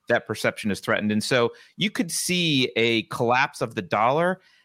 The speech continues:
that is precipitated by a positive vote in Texas to secede. And it seems like it would be nice to have a, uh, something already in place to kind of absorb some of that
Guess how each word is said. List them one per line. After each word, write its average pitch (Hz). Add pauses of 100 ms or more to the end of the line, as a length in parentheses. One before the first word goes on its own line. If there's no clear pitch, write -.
(120)
that 127
is 123
precipitated 127 (120)
by 110 (500)
a -
positive 143
vote 123
in 101
Texas -
to -
secede. 98 (440)
And 107 (200)
it -
seems 160
like 143
it -
would 117
be 120
nice 123
to 120
have 107
a, 95 (760)
uh, 90 (540)
something 160
already 156
in 131
place 143
to -
kind 127
of 110
absorb 127
some 120
of 107
that 104